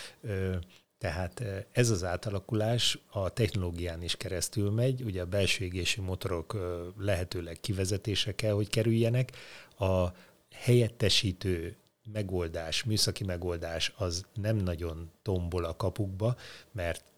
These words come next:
jó, hogy elektromos autókból megpróbálunk most minél többet gyártani, de befulladt a hidrogénhajtás, szerintem még éppen a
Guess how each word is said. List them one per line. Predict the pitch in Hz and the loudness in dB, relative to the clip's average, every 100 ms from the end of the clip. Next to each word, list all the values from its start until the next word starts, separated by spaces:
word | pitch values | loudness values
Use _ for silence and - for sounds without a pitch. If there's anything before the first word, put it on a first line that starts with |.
| _ _ | _ _
jó, | 101 117 104 | 0 2 2
hogy | 87 82 - | 0 -4 -2
elektromos | 92 85 92 85 - | -2 -2 -6 -4 -4
autókból | 87 85 - 85 85 90 85 | -2 -4 -4 -6 -4 -4 -2
megpróbálunk | 90 87 - 98 87 85 87 82 | -4 -6 -4 -4 -4 -4 -6 -4
most | 90 - | -4 0
minél | 98 92 82 | 2 2 0
többet | 92 82 90 | -4 -4 -4
gyártani, | 90 85 90 - 92 113 - - - | -2 -2 -2 -2 -2 -2 -4 -16 -12
de | 110 90 | -6 2
befulladt | 101 - 98 85 - | 2 2 -2 -4 -8
a | 92 | -8
hidrogénhajtás, | - 98 104 92 95 95 90 90 - 95 92 - - - | -4 0 0 0 0 0 0 -2 -2 -2 -2 -4 -8 -8
szerintem | - - 101 87 92 | -2 0 0 -2 -2
még | 87 87 | -4 -6
éppen | 98 87 87 87 | -6 -6 -4 -4
a | 85 | -4